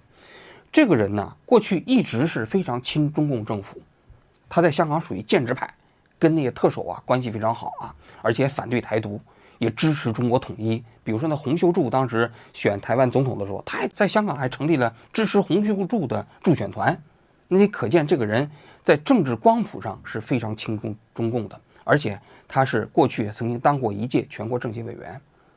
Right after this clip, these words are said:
但是就是这么一个人啊，发表了一篇文章，《问题在经济，根子在政治》。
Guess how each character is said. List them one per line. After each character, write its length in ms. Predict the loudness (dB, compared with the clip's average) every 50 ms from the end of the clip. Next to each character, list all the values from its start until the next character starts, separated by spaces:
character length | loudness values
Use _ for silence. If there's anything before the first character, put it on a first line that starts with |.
| _ _ _ _ _ -20 -20 -20 -8 2
但 100 | 2 4
是 120 | 4 4
就 160 | 6 6 6 6
是 80 | 6
这 120 | 6 6 6
么 80 | 6
一 160 | 4 2 4
个 80 | 4 4
人 200 | 4 4 2 -4
啊， 200 | -4 -6 -6 -8 -12 _ _ _
发 240 | 4 6 8 8 8
表 160 | 6 2 2
了 60 | 2
一 60 | 0
篇 200 | 0 0 -2 -2
文 120 | -2 -2 -2
章， 160 | 0 0 0 -2 -4 -10 -2
《问 260 | 4 6 6 6 6
题 180 | 2 -2 -6 -2
在 160 | -2 -2 0
经 220 | 0 0 0 0
济， 220 | 2 0 -2 -2 -2 _ _ _ _ 0
根 180 | 2 2 2
子 100 | 0 -2
在 120 | -4 -6 -6
政 200 | -6 -8 -10 -10
治》。 120 | -14